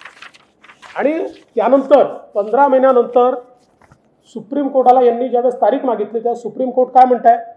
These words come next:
"We therefore fail to understand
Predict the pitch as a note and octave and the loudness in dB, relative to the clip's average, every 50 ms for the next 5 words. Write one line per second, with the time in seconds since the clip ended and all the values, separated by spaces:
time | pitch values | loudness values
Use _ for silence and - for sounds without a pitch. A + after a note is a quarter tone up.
0 | _ _ _ _ _ _ _ _ _ _ _ _ _ _ _ _ _ _ _ D#3 | _ _ _ _ _ _ _ _ _ _ _ _ _ _ _ _ _ _ _ -8
1 | D#3+ C4+ D4 B3+ G3 A3+ A#3+ C4+ C#4 B3 C4+ D4 C#4 B3 G#3+ - - - - - | -6 -6 -6 -2 2 4 6 6 6 4 6 8 8 8 6 4 0 -6 -14 -18
2 | - _ _ _ _ _ _ _ _ _ - B3 C4+ D4 D4+ D#4 C#4+ - D4+ C#4+ | -20 _ _ _ _ _ _ _ _ _ -2 0 2 4 4 2 0 -2 0 0
3 | C4+ B3+ B3+ C4 A#3 - - C4 A3+ F#3+ E3 | 0 2 2 0 0 2 2 2 2 2 0